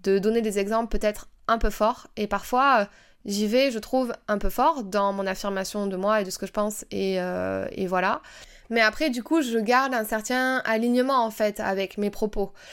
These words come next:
Donc, euh, du coup, je me dis, « Bon, ok, là, t'es peut-être allé un peu trop loin, mais en même temps, t'as donné des images pour, euh,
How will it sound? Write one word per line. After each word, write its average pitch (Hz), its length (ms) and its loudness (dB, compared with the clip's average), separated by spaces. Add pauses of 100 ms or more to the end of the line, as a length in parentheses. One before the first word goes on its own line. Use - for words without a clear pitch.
(280)
Donc, 214 300 0
euh, 220 280 2
du 214 220 -2
coup, 269 180 0
je 240 80 -4
me 226 100 2
dis, « 220 180 -2
Bon, 220 220 2
ok, 220 220 -2
là, 208 340 2
t'es 214 120 -4
peut-être 208 280 -6
allé 202 240 -2
un 214 180 -2
peu 208 140 -4
trop - 160 -4
loin, 240 320 0 (260)
mais 220 140 2
en 208 80 4
même 208 200 -2
temps, 240 360 0
t'as 226 160 0
donné 196 220 -2
des 190 200 -4
images 220 340 0
pour, 208 340 -4
euh, 185 380 0